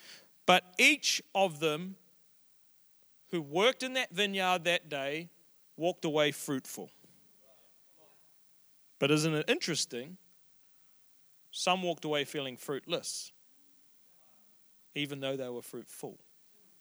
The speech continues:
I believe it was because they were living out of a place of fairness rather than fruitfulness.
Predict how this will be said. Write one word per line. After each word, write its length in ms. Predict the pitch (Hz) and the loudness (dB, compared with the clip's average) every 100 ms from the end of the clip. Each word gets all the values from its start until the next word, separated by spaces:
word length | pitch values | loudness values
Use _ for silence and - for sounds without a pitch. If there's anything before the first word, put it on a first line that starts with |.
| _ _ _ _ _ _ _ _ _ - | _ _ _ _ _ _ _ _ _ 6
I 160 | 185 262 | 8 8
believe 480 | 269 214 160 170 | 6 8 8 6
it 120 | 170 160 | 4 0
was 140 | 156 | -4
because 480 | - 139 165 151 131 | -4 -4 -2 -2 0
they 260 | 151 180 | 0 2
were 200 | 185 160 | 2 2
living 480 | 143 139 135 135 135 147 | 2 0 0 -4 -6 -4
out 180 | 135 | -2
of 100 | 127 | -2
a 80 | 123 | -6
place 400 | - - 127 - | -6 -4 -2 -4
of 120 | 117 | -6
fairness 1000 | - - - 185 190 139 120 - - - - _ _ - | -8 -10 0 2 2 0 -6 -6 -6 -8 -14 _ _ 0
rather 280 | 139 127 120 | 2 2 -2
than 200 | 123 110 | -8 -4
fruitfulness. 760 | - 131 - 107 82 - - | -2 -2 -4 -12 -12 -16 -20